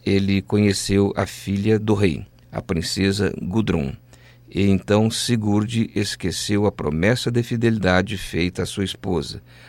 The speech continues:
para ficar para sempre com a princesa. Ele alega que tomou uma poção mágica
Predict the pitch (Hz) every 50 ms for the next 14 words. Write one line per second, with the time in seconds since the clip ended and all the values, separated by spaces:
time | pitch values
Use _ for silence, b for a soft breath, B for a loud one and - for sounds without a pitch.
0 | B B - - 92 87 85 85 - - 80 - - - 82 80 - - 90 90
1 | 90 - - - 92 95 95 - - 110 - - - 98 101 101 101 98 - -
2 | 107 101 - - 90 78 67 - - - - - - b b b b b b b
3 | b b b b b b b b - - - - 95 92 90 90 90 87 87 87
4 | 85 82 85 92 98 110 113 113 104 - 104 90 - - 87 85 85 85 85 87
5 | 87 82 80 80 76 73 - - 73 73 - - - 82 82 71 73 85 90 104
6 | 113 117 123 117 - 131 123